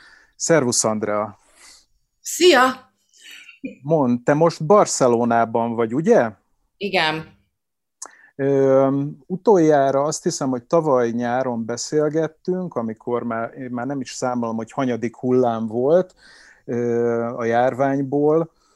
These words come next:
Speaker 1: ö, és meséltél kicsit arról, hogy ott milyen, milyen a helyzet Barcelonában. Most, most mi van ott, vagy hogy vagytok, vagy mi, mit csináltok, hogy éltek?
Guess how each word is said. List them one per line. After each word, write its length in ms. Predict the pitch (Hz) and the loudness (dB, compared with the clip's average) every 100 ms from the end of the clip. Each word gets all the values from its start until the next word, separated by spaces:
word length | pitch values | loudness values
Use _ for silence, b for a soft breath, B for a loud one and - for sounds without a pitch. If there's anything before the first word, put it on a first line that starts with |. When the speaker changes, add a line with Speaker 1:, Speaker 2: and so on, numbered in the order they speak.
| _ - - | _ -16 -12
Speaker 1:
ö, 320 | 117 117 123 | -8 -4 -4
és 200 | 123 - | -6 -4
meséltél 640 | 151 143 - 131 - 127 | -2 0 2 2 2 -2
kicsit 360 | 117 139 - 120 | -2 -6 -6 -2
arról, 440 | 127 123 123 120 120 | 2 2 0 -2 -2
hogy 180 | 120 | -4
ott 180 | 120 120 | -4 -6
milyen, 340 | 131 123 117 117 | -4 -2 -2 -4
milyen 380 | 127 135 131 | -6 -4 -4
a 80 | 123 | -2
helyzet 460 | 117 120 123 120 113 | -2 -2 -2 -4 -2
Barcelonában. 1120 | 123 123 - 139 131 139 139 139 139 139 147 | -2 -2 0 0 0 0 -2 0 0 0 -4
Most, 280 | 135 139 - | -6 -6 -8
most 240 | - 143 - | -10 -10 -6
mi 160 | 190 240 | -2 2
van 180 | 156 110 | 2 0
ott, 180 | 110 | -6
vagy 200 | - 113 | -8 -8
hogy 240 | - 175 127 | -4 -4 -2
vagytok, 440 | 107 98 - 110 | -6 -8 -12 -10
vagy 180 | 110 113 | -8 -8
mi, 120 | 147 | -8
mit 180 | 131 156 | -8 -12
csináltok, 600 | - 107 101 92 - 107 | -12 -12 -12 -12 -12 -12
hogy 180 | - 113 | -10 -8
éltek? 580 | 107 104 - 110 113 | -8 -10 -12 -14 -14